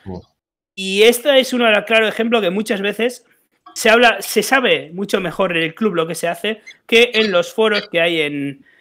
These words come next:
Speaker 2: en Twitter, en foros que hay en, en el, eh, bueno, en diferentes medios y además mucho más que muchos gurús de, que hay por ahí en, en Twitter. Entonces, eh, punto a favor del club, punto a favor de la, de la dire-, de la dirección deportiva del club,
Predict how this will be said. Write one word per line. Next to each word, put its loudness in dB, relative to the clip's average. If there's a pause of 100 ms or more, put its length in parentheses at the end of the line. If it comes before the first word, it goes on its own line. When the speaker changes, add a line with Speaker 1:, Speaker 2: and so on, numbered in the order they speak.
(340)
Speaker 2:
en 0
Twitter, 4
en -2
foros -4
que -4
hay 0
en, -6
en -8
el, -6
eh, -8
bueno, -12
en -18
diferentes -6
medios 0 (320)
y 4
además -2 (640)
mucho 2
más 0
que -4
muchos -4
gurús -4
de, -10
que -6
hay -4
por -8
ahí -4
en, -10
en -14
Twitter. -14
Entonces, -8 (320)
eh, 2
punto 2
a 6
favor 2
del 0
club, 0
punto 0
a 2
favor 2
de -2
la, 0 (160)
de 0
la 2
dire-, -2
de 0
la 2
dirección 0
deportiva 0
del -2
club, -4